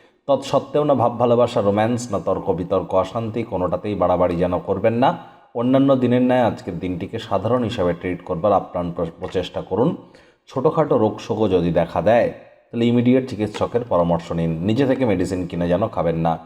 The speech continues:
আজ পরিবারের সদস্যদের প্রয়োজনীয়তাকে অগ্রাধিকার দিন, তাদেরকে বোঝান যে আপনি তাদের ভালোবাসেন, কেয়ার করেন, পরোয়া করেন। তবে মুখ দিয়ে বলে বুঝিয়ে কিন্তু কোনো লাভ নেই।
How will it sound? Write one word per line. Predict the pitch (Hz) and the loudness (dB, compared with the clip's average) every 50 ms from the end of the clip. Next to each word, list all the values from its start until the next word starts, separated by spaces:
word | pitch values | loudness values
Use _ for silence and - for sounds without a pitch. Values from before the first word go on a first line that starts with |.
| - - - _ _ _ _ _ - | -16 -20 -20 _ _ _ _ _ -2
আজ | 117 127 131 - - | -2 -2 -2 0 0
পরিবারের | 139 131 131 127 131 131 127 | 2 2 4 4 4 2 2
সদস্যদের | - - 113 101 120 117 - - 120 110 117 - - | 0 -2 0 2 2 0 0 0 0 0 0 0 0
প্রয়োজনীয়তাকে | 101 92 95 92 92 95 104 107 101 107 107 - - 104 | 0 0 0 0 0 0 0 0 0 0 -2 -2 0 -2
অগ্রাধিকার | 90 82 80 101 110 107 101 107 - 113 104 - | -2 -2 0 0 0 0 2 2 0 0 0 0
দিন, | 107 107 110 113 | -2 -4 -4 -2
তাদেরকে | 110 92 87 82 90 85 - - | 0 0 0 0 0 -2 -2 -4
বোঝান | 82 78 87 90 85 107 110 147 175 - - - - _ _ _ - | -4 -2 -2 0 2 2 0 0 -2 -6 -10 -18 -20 _ _ _ -6
যে | 92 95 113 | 0 2 4
আপনি | 110 110 - 123 | 4 4 2 -2
তাদের | 113 123 117 120 117 | 0 2 2 2 2
ভালোবাসেন, | 101 92 87 95 101 101 110 110 - - 117 113 113 110 - | 0 2 2 2 4 4 4 2 2 0 -2 -2 -4 -2 0
কেয়ার | 95 87 90 95 | 2 4 4 2
করেন, | 101 - 104 107 107 110 110 107 110 | 2 2 2 2 2 0 -2 0 2
পরোয়া | 87 85 90 95 101 101 | 2 4 6 6 4 4
করেন। | - - 107 107 117 156 196 - - - _ _ _ _ _ _ - | 2 0 0 2 2 0 -2 -4 -6 -14 _ _ _ _ _ _ -6
তবে | 120 120 123 | -2 0 2
মুখ | 123 120 123 123 123 | 4 4 4 4 2
দিয়ে | 120 123 131 135 | 4 4 4 4
বলে | 131 120 113 113 | 6 4 4 2
বুঝিয়ে | 113 110 117 110 107 127 120 113 | 2 2 0 0 2 2 2 2
কিন্তু | 120 117 113 110 110 | 0 -2 -2 -2 -2
কোনো | 110 117 113 | 0 2 4
লাভ | 107 107 107 110 - | 4 4 4 2 0
নেই। | 87 78 71 - | -2 -4 -6 -8